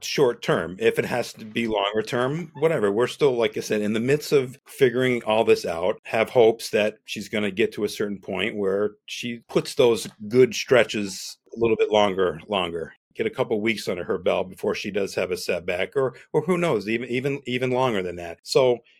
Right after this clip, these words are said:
yeah, for me, I just kinda think about what'll be in six months from now or a year from now. And I'm okay with that. But no, it, it can be, it can certainly be taxing, uh, for somebody.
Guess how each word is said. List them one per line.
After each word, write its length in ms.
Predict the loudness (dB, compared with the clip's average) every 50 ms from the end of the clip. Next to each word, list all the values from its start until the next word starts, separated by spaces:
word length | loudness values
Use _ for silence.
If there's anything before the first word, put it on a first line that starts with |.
| _
yeah, 160 | 2 4 4 4
for 180 | 2 2 2
me, 440 | 2 4 2 2 2 0 -2 -6 -10 _ _ _ _ _ _ _ -6
I 120 | -4 -4
just 260 | -4 -6 -10 -14 -12
kinda 400 | -10 -6 -2 0 0 0 0 -2 -6 _ _ _ _ _ _ -6
think 200 | -4 -4 -4 -2
about 440 | -2 0 0 2 2 2 0 0 -6 _ _ _ _ _ _ _ -10
what'll 320 | -2 0 2 2 2 2
be 360 | 0 0 0 2 2 0 -2
in 360 | -2 -4 -4 -4 -4 -4 -6 -8
six 320 | -6 -6 -6 -4 -4 -6
months 260 | -6 -6 -6 -6 -6
from 200 | -6 -6 -8 -6
now 240 | -8 -10 -10 -10 -10
or 260 | -6 -2 0 2 2
a 80 | 2 2
year 240 | 2 2 2 2 0
from 220 | 0 -4 -10 -14
now. 260 | -14 -14 -16 -18 -20 -20 _ _ _ _ _ _ _ _ _ _ _ _ -10
And 140 | -8 -4 -2
I'm 180 | -2 0 0
okay 280 | 0 0 0 0 0 0
with 160 | 0 -4 -6
that. 240 | -10 -12 -16 -16 -18 -20 _ _
But 160 | -8 -6 -4
no, 240 | -2 -2 0 0 0
it, 220 | 0 -2 -2 -2
it 140 | -2 -2 -2
can 140 | -2 -4 -2
be, 300 | -2 -2 -2 -2 -4 -6 -14 -20 -12 -6
it 120 | -6 -4
can 140 | -4 -4 -4
certainly 320 | -4 -4 -4 -4 -4 -4
be 100 | -4 -6
taxing, 560 | -6 -4 -4 -4 -4 -4 -8 -12 -14 -14 -16 -18 _ _ _ _ _ _ _ _ _
uh, 80 | -20 -18 -18 -8
for 240 | -6 -4 -4 -2 -4
somebody. 500 | -4 -6 -6 -6 -6 -6 -6 -6 -6